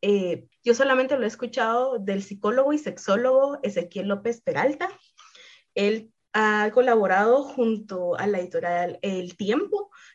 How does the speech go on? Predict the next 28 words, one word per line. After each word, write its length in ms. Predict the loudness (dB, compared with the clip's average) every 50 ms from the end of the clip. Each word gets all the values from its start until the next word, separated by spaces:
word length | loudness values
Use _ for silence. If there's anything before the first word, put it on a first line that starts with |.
| _ _
que 160 | -4 -2 -2 -2
es 120 | -2 -2
con 160 | -2 -2 -2
quienes 280 | 0 -2 -2 -2 -2 0
lleva 200 | 2 2 2 2
un 140 | 0 -2 -2
programa 580 | -2 -2 -2 0 0 0 0 -2 -2 -4 -6
totalmente 720 | -8 -10 -10 -4 0 4 4 4 4 4 2 2 2 2 2
dedicado 440 | 2 2 0 0 -2 -4 -4 -2 0
a 40 | 0
la 120 | -2 -2
sexología. 760 | -2 -6 -8 -8 -8 -8 -8 -8 -8 -8 -6 -4 -4 -4 -4 -6 -10 _ -20 -20 -20 -20 -20 -20 -20 -20 _ _
Eh, 320 | -4 -2 0 0 -2 0 0
por 140 | 0 0 2
si 100 | 0 -2
gustan 400 | -2 -2 -2 -2 -2 -2 -2 -2
seguirlos, 680 | -2 0 0 0 0 0 2 2 2 2 0 -4 -12 -6 -4
ellos 300 | -4 -2 -2 -2 -2 0
tienen 220 | -2 0 0 0
un 180 | -2 -2 -4 -4
podcast 380 | -6 -8 -6 -6 -8 -8 -6
en 100 | -6 -6
YouTube 360 | -6 -8 -6 -4 -4 -4 -4 -4
llamado 640 | -6 -4 -4 -4 -2 0 0 0 0 0 -2 -4 -8 _ _ _ -20 -20 _
Sexo 340 | _ 0 0 0 0 -2 -2
en 100 | -2 -2
tu 100 | 0 0
Oído, 360 | 2 2 2 2 2 0 0